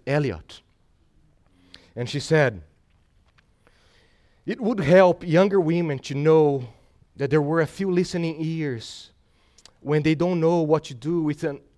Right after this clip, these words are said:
with an uncommunica-, uncommunicative husband, a twenty-five pound turkey, or a two-year-old's tantrum." It's doubtful that the Apostle Paul had in mind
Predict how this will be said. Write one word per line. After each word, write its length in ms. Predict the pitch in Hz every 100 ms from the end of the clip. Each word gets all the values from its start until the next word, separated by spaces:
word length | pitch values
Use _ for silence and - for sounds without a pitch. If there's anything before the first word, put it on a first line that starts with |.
| _ -
with 240 | 151 - 165
an 160 | 160 - _ 160
uncommunica-, 920 | 180 - 175 156 190 196 - 147 - _
uncommunicative 880 | 143 147 151 156 151 170 180 160 135 -
husband, 520 | 156 160 120 80 - _ _ _ _ _ _ _ _
a 80 | 147
twenty-five 600 | 147 175 175 - 165 151
pound 300 | 156 160 156
turkey, 460 | 151 156 - 95 - _ _ _ _
or 160 | 175
a 60 | 165
two-year-old's 720 | - 185 175 170 160 156 -
tantrum." 440 | 151 160 - - 76 _ _ _ _ _ _ _ -
It's 200 | 170 -
doubtful 600 | 143 156 180 220 - 139
that 220 | 139 147
the 80 | 139
Apostle 400 | 139 180 190 180
Paul 320 | 165 175 190
had 200 | 156 156
in 160 | 147 143
mind 460 | 139 160 180 147